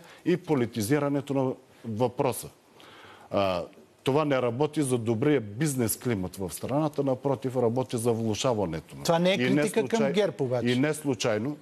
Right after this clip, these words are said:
Speaker 1: последните няколко години чуждестранните инвестиции се оценяват почти като нулеви.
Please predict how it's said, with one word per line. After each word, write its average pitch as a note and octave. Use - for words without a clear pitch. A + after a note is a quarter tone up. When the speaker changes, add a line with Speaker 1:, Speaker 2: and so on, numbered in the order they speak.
Speaker 1:
последните D3+
няколко C3
години A#2
чуждестранните B2+
инвестиции D3
се -
оценяват C3+
почти -
като -
нулеви. A#2+